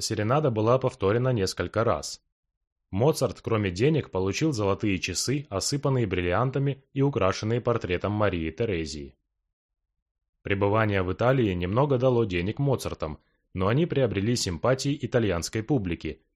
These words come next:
дружбу многих выдающихся людей и музыкантов. А главное, наш юный герой вернулся в Зальцбург, увенчанный итальянскими лаврами,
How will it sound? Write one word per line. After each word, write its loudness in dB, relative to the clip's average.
дружбу 2
многих 2
выдающихся 0
людей 0
и -4
музыкантов. -2
А -2
главное, 2
наш 0
юный 2
герой 2
вернулся -2
в -4
Зальцбург, -2
увенчанный 0
итальянскими -2
лаврами, 0